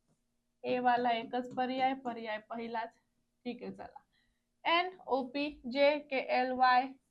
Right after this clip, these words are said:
झेड, ए, क्यू, R, एस, आर, एस, टी आणि जी, एच, आय. उत्तर आलं एन, जे, वाय, क्यू, आर, जी, ए.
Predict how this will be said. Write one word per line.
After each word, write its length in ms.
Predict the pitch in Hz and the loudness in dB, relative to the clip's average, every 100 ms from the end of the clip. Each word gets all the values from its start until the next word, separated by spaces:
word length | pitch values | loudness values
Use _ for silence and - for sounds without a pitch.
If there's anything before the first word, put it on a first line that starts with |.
| - | -16
झेड, 260 | 220 247 254 | -4 -2 0
ए, 240 | 254 262 269 - _ _ | 0 -2 -2 -12 _ _
क्यू, 120 | 302 311 - | -6 -6 0
R, 260 | - 277 294 | 6 8 8
एस, 400 | - 269 277 - | 4 0 0 -4
आर, 260 | - 262 262 - | 2 6 6 4
एस, 320 | 262 277 - | -2 -2 -6
टी 280 | 285 302 294 _ | -6 -4 -6 _
आणि 380 | 240 233 294 415 | -6 -4 -4 -8
जी, 460 | 233 202 247 277 - | -12 -10 -4 -4 -4
एच, 220 | 214 196 - | -10 -14 -6
आय. 220 | 214 190 196 | -2 -2 -4
उत्तर 380 | 233 - 247 247 | -12 -2 2 6
आलं 200 | 247 254 | 6 6
एन, 360 | 247 302 359 | 0 -4 -4
जे, 200 | 320 320 | 2 4
वाय, 260 | 302 277 269 | 6 6 6
क्यू, 240 | 269 285 | 2 -2
आर, 320 | 277 214 214 214 | 0 2 0 0
जी, 160 | 208 | -4
ए. 280 | 208 247 330 | -2 4 4